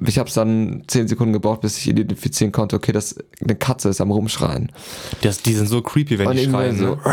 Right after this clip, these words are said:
Speaker 2: ne?
Speaker 1: und ich so,
Speaker 2: Ja,
Speaker 1: fuck,
Speaker 2: ja.
Speaker 1: wa-, was ist hier los? Und ich hab, mein erster Gedanke war direkt, okay,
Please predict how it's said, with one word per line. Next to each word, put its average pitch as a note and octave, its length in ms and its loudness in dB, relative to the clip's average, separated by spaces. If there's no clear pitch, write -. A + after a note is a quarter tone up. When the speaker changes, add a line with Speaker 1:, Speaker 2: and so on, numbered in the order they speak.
Speaker 2:
ne? - 60 0
Speaker 1:
und G#2+ 160 0
ich G#2+ 100 -2
so, F2+ 120 -2
Speaker 2:
Ja, G2+ 160 2
Speaker 1:
fuck, G2+ 120 2
Speaker 2:
ja. G2+ 180 0
Speaker 1:
wa-, A2+ 380 0
was A2 160 0
ist - 120 -6
hier A2 100 2
los? A2 280 0
Und A2 80 2
ich G#2+ 100 0
hab, A#2 180 -2
mein A2+ 120 4
erster B2 260 2
Gedanke A2+ 280 0
war A2+ 80 2
direkt, A2+ 240 0
okay, B2 400 0